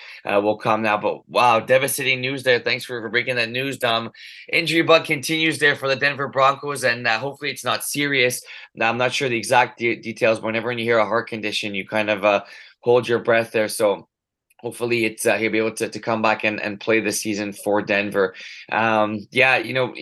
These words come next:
I, let's, let's stay in Denver, Dom. You know, may, may as well. We got the preseason,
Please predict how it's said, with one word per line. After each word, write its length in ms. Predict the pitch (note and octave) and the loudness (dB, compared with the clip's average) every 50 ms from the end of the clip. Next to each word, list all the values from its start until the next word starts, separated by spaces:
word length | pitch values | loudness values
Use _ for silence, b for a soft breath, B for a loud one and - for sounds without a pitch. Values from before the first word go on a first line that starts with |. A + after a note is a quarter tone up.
| G2+ G#2+ F#2+ | -8 -4 0
I, 140 | G2 C#3+ C#3+ | 0 2 2
let's, 340 | B2 D3 C#3+ C#3 C#3 - - E3 | 4 6 4 4 2 0 0 0
let's 160 | E3 D#3+ - | 0 2 2
stay 180 | - E3+ F3 | 2 2 2
in 80 | F#3 F#3 | 4 2
Denver, 300 | F3 E3+ D#3+ C#3+ D3 C3+ | 2 0 0 0 -2 -2
Dom. 340 | B2 E3 A#2 A2+ G2+ - G#2+ | 0 -2 -2 -4 -6 -10 -8
You 80 | A#2+ | -4
know, 140 | B2 B2+ B2+ | -2 -2 -2
may, 240 | A2+ A#2+ C3 C3+ A2+ | 0 2 2 2 2
may 160 | B2 C3+ C3+ | 2 2 2
as 120 | C3+ A2+ A#2+ | 2 2 2
well. 160 | C3+ C3+ B2+ | 0 0 0
We 80 | C3 | 0
got 200 | A2 A#2+ B2 - | -2 -4 -4 -4
the 60 | B2 A2+ | -6 -10
preseason, 760 | - - D3 D3+ D#3+ - - D3 C#3 B2 B2 C3+ B2+ A#2+ | -8 -8 -8 -6 -6 -6 -6 -8 -6 -2 -2 -2 -2 -2